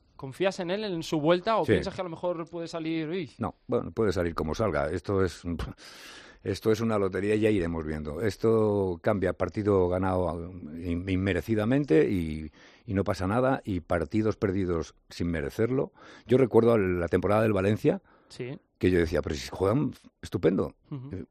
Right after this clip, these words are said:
Speaker 2: bueno, ¿cuántos empates hicieron? Quince.
Speaker 1: Sí, sí, sí.
Speaker 2: Quince seguidos,
Speaker 1: Sí.
Speaker 2: dieciséis.
Speaker 1: Sí,
Speaker 2: Bueno,
Speaker 1: sí, al
Speaker 2: eso
Speaker 1: principio, la primera vuelta, sí, sí.
Speaker 2: es una rémora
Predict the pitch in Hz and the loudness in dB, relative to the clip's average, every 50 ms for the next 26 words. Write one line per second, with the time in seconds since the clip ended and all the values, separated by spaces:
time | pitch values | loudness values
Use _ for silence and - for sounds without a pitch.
0 | _ - 110 131 113 85 - 101 104 147 139 143 101 - 117 120 117 82 80 73 | _ 0 0 0 0 0 0 0 0 2 2 0 2 2 2 2 2 -2 -4 -2
1 | 107 147 123 87 - 170 160 - 104 82 67 - 127 117 131 127 117 123 120 - | 0 2 2 2 2 2 0 2 0 -4 -6 -6 -12 -12 -14 -12 -8 -6 -6 -4
2 | - 113 92 87 101 139 127 95 82 80 80 139 131 87 131 113 - - - - | -4 -4 -4 -2 -4 -2 -2 -2 -2 -2 -4 -4 -6 -8 -8 -10 -12 -14 -16 -20
3 | - - - - - 95 120 123 - 143 135 - - 131 131 147 135 151 147 139 | -20 -20 -20 -8 -2 -2 0 0 0 -2 -4 -2 -2 -2 -2 0 -2 -4 -4 -4
4 | - 127 135 139 135 135 143 151 165 156 - 143 127 123 147 - 85 - - 90 | -6 -6 -6 -6 -4 -6 -6 -6 -8 -10 -10 -10 -12 -12 -8 -8 -8 -4 0 0
5 | 90 90 87 87 92 104 113 120 135 147 151 - | 2 2 2 2 2 2 4 4 4 2 2 -2